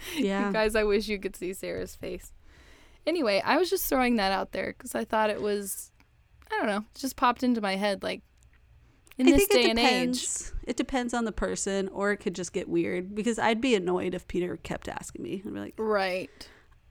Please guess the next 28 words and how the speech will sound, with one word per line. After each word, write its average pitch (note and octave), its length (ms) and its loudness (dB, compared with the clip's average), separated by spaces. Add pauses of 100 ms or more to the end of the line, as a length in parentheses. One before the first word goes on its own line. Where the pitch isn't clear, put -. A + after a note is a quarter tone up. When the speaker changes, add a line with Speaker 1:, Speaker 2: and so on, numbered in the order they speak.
Speaker 1:
"I'll B3+ 300 8
take - 260 2
care - 160 -6
of - 100 -12
it. - 140 -14
Don't - 220 -6
worry." - 240 -12 (1500)
Speaker 2:
Right. G3 320 -2 (380)
But B3+ 180 -6
then C#4 280 4 (540)
I - 160 0
guess C4 260 2
I B3+ 80 2
see A#3+ 260 2
on G#3+ 100 2
the F#3+ 80 -2
flip A3+ 240 0
side G#3 240 4
of G3 80 2
that, F#3 220 4
if F#3+ 160 0
you, G#3 160 -2 (120)
if G#3 200 -6
you A#3+ 560 0 (580)
feel C4 400 4
like A3 260 2
you're G#3 120 2
con-, - 300 -6